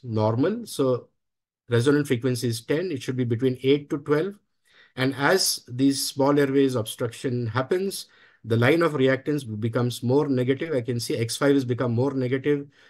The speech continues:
Resonant frequency shifts to the right, and the area of tri-, the area of reactance becomes big. And as the severity increases,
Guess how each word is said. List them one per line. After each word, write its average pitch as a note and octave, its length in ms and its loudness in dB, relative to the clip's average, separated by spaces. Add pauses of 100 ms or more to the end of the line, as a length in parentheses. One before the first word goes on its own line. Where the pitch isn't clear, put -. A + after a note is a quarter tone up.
(180)
Resonant D3+ 400 4
frequency C3+ 420 0
shifts D3+ 340 -6
to D#3+ 100 -4
the D3 100 0
right, C#3 180 2
and C3+ 140 -4
the A#2 80 4
area A#2 160 2
of A#2 80 -4
tri-, A#2 260 -4
the A2+ 220 -2
area A#2+ 140 2
of A2 80 -4
reactance G#2+ 420 -4
becomes G#2+ 380 -6
big. A2+ 320 2 (340)
And C3+ 160 2
as F#3 140 2
the F3+ 60 0
severity C#3+ 440 0
increases, A#2+ 640 -4